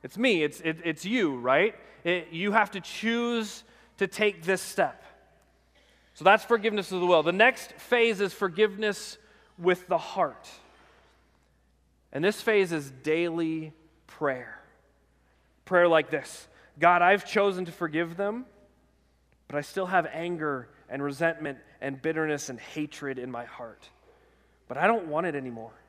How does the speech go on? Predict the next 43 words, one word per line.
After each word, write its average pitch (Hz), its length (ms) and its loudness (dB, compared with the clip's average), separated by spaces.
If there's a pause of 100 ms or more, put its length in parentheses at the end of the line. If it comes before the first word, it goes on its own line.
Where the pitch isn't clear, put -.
(480)
I 175 60 4
don't 226 140 4
want 240 100 2
to 208 60 2
live 175 420 0
my 170 160 2
life 156 440 -2
this 160 200 -6
way. 139 120 -4
God, 175 340 0
please 208 440 -6 (280)
drain 185 340 2
all 202 220 4
of 175 80 -2
the 170 100 -2
angerness 147 560 -8
and 156 80 -4
all 208 220 2
of 190 80 -4
the 180 80 -6
bitterness 160 420 -4
and 160 80 -8
all 190 220 0
of 208 40 -8
the 202 80 2
resentment 160 500 -2
and 139 60 -4
all 180 300 2
the 202 140 -4
hatred 165 640 -8 (540)
from 160 240 -6
my 147 180 -2
heart 135 440 -14 (1800)
so 135 60 -12
that 135 60 -4
I 165 80 -2
can 190 200 -8
move 151 220 -6
on, 117 160 -14 (240)
I 160 140 -4
can 175 180 -10
move 156 180 -10
forward." 117 280 -20